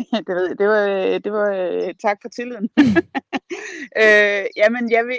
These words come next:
jeg vil, øh, jeg vil da i hvert fald sige, at, at, øh,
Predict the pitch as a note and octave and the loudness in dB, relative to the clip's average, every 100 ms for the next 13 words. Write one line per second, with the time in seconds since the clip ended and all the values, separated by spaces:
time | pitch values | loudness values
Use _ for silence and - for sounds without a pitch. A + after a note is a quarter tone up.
0 | G#3+ A3+ A3+ B3 A3+ G#3 G3+ G#3 A3 A3+ | -2 -2 -2 -6 -6 -8 -6 -6 -4 -2
1 | G#3+ A3 D4 D4 C#4+ C#4 - C4+ C#4 - | -2 -4 -6 -8 -12 -14 -12 -10 -10 -6
2 | G#3+ - A3 - - G#3+ G3 | -6 -4 -8 -8 -4 -4 -2